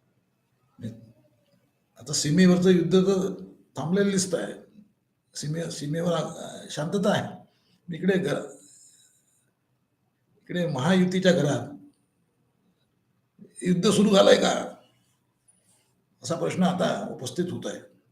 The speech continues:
कारण आहे, छगन भुजबळ यांना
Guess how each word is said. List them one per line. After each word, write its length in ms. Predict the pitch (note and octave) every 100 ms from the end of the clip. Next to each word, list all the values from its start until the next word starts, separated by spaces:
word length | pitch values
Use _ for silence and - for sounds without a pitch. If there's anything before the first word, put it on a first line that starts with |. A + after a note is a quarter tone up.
| _ _ _ _
कारण 220 | G#2 B2
आहे, 380 | C#3 C#3 B2 - _ _ _ _ _ -
छगन 260 | D#3 G#3 E3+
भुजबळ 320 | E3+ E3+ E3+
यांना 580 | C#3+ D#3 F#3 F3+ -